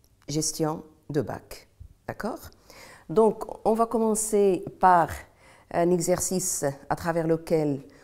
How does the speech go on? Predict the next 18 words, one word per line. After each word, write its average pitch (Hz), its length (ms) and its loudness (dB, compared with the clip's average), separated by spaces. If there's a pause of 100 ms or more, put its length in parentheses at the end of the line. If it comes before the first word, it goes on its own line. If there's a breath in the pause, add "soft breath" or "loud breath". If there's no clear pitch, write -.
(160 loud breath)
on 165 60 -2
va 170 200 2
essayer 180 500 0
de 151 100 0
tester 165 460 -2
nos 151 80 0
connaissances 147 960 -4
par 170 80 -4
rapport 156 380 0
au 147 60 -2
chapitre 202 580 -6 (340 soft breath)
emploi 180 540 2 (160)
des 139 140 0
revenus, 123 600 0 (360 loud breath)
précisément 147 800 -2
la 190 80 -4
consommation, 165 840 -2 (440 loud breath)
et 180 340 2